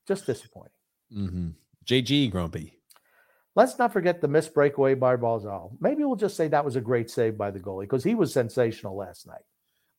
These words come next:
Speaker 2: Okay, yeah, and I was about to say, he missed a breakaway. He scored a goal, though, top shelf, beautiful shot there on the power play. He's, he's been unbelievable. I'm not, uh, Matt Barzal's never gonna be known for a guy who's putting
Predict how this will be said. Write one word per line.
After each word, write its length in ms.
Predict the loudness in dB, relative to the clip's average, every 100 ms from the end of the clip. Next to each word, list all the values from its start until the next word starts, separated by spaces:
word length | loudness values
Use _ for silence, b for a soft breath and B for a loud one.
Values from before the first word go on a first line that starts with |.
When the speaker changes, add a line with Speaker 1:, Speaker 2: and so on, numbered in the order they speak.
| -2
Speaker 2:
Okay, 320 | -2 -4 -4
yeah, 140 | 2 4
and 180 | 4 4
I 20 |
was 60 |
about 160 | 6 4
to 80 | 2
say, 240 | 0 -2
he 180 | 0 2
missed 240 | 2 2
a 60 | 2
breakaway. 380 | 2 4 4 2 B B
He 160 | 0 2
scored 420 | 2 2 4 6
a 60 | 6
goal, 340 | 8 8 8
though, 240 | 8 4 2
top 320 | 4 4 4
shelf, 400 | 2 4 4 0
beautiful 400 | 2 2 4 0
shot 460 | 2 4 4 4
there 180 | 0 0
on 120 | 0
the 60 | -4
power 360 | 2 4 4 2
play. 260 | -4 -8 -12 B B
He's, 300 | B -10 -10 -10
he's 280 | -10 -8 -6
been 180 | 0 2
unbelievable. 720 | 2 0 -2 -2 -4 -8 -12 -12 _ _
I'm 140 | -2
not, 300 | 4 4 4 -4
uh, 100 | -6 -6 _ _ _
Matt 200 | 2 4
Barzal's 440 | 6 6 6 4 6
never 200 | 4 4
gonna 100 | 2
be 140 | 4
known 220 | 4 2
for 160 | 2 0
a 20 |
guy 180 | 4 4
who's 180 | 2 -2
putting 460 | 0 0 0 -4